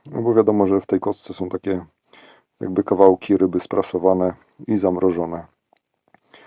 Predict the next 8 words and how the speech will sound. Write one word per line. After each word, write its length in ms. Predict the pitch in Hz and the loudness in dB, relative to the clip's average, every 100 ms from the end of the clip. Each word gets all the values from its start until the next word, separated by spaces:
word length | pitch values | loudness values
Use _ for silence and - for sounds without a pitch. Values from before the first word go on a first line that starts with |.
| - - - | -20 -20 -2
E, 240 | 117 104 101 | 4 6 6
oczywiście 580 | - - 110 101 - 98 | 2 0 0 0 4 4
w, 200 | - - | 2 0
e, 340 | 101 92 90 87 - | 2 4 2 0 -6
tym 240 | - 101 92 | 0 0 2
pełnym 340 | - 127 101 92 | 4 4 4 0
filmie, 300 | - 95 | -2 0
e, 40 | 92 | 0